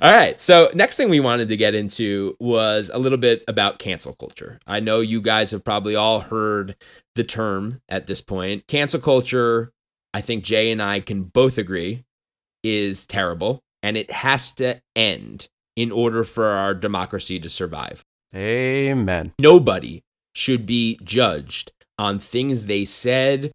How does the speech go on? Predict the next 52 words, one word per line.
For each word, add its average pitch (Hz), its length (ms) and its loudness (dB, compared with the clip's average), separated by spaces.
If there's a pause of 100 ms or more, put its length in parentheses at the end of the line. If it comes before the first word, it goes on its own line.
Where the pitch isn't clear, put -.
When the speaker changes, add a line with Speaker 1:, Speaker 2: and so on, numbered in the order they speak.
Speaker 1:
fifteen 151 500 -2
years 123 220 2
ago. 131 400 0
Nobody 127 320 0
should 104 340 -4
lose 120 260 0
their 113 180 -2
job 98 640 -2
over 107 320 -2
it. 113 220 2
And 110 120 -4
we 117 120 -4
have 117 200 -6
so 160 380 -4
many 143 320 -4
examples 92 840 -8
of 82 140 -10
this. 78 260 -8
And 104 200 -8
it 110 140 -6
is, 117 280 -6
it, 135 160 -6
it 151 280 -6
is 165 180 -2
a 170 80 -2
terror. 185 280 -6
It's - 140 -2
probably 277 380 -4
my 123 240 2
least 120 560 -6
favorite 127 440 0
phenomenon 95 680 -6 (100)
on 95 160 -6
the 87 100 -8
left. - 480 -14 (220)
We've 120 160 0
seen 170 240 0
it - 140 -4
now 127 360 -2 (280)
with 190 260 4 (320)
really 220 460 -4
innocuous 131 580 -2
things, 139 140 -6
like 131 160 -2
Kevin 165 260 -2
Hart, 127 360 0
for 95 160 -8
instance, 76 380 -10
who 107 80 -6
is 101 80 -8
a 107 40 -10
comedian 110 720 -2